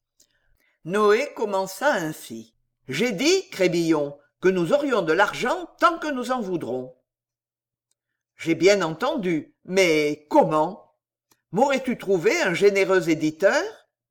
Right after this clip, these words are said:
Non, » dit Poisson, « j'ai trouvé mieux que cela. Tu as cru,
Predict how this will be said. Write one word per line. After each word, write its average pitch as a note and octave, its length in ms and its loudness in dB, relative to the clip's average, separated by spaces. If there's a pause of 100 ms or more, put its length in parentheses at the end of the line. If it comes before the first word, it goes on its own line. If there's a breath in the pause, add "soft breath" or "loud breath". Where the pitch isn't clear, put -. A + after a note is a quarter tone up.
(1120)
Non, » F3+ 380 0 (160)
dit E3 140 0
Poisson, « D#3+ 540 -4 (240 soft breath)
j'ai F#3+ 180 2
trouvé A#3+ 300 -2
mieux F3+ 320 -2
que D#4 140 -2
cela. D#3+ 600 -2 (560)
Tu F3 160 0
as D#3+ 80 2
cru, D4+ 280 0